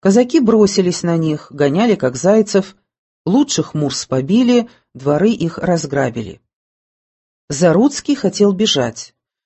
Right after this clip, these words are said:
но его схватили миром и не отпустили. Князь Григорий Шаховской просил мира, чтобы его отпустили в Москву с повинную. Ему не поверили, не отпустили.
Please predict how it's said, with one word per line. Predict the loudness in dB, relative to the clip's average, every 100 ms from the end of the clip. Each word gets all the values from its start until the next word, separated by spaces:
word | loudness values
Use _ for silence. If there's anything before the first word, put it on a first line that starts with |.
| _
но | 0 2
его | 2
схватили | 0 2 0 2 -2 0
миром | 2 2 2 0
и | -2
не | -2
отпустили. | -4 -4 -8 -6 -8 -6 -8 _ _ _ _ _ _
Князь | -4 0 0 0
Григорий | -2 0 0
Шаховской | 0 -2 -4 -6 0 0
просил | 2 -2 0 0
мира, | 2 2 0
чтобы | -2 -4 -6
его | -2 -2
отпустили | -2 -10 -4 0 0
в | 0
Москву | -4 -4 -6 -6
с | -2
повинную. | 0 2 0 0 -4 -6 -12 _ _ _ 0
Ему | 2 2
не | 2
поверили, | -2 -4 -6 -6 -12 -12 0
не | 0
отпустили. | 0 -6 -8 -6 -6 -6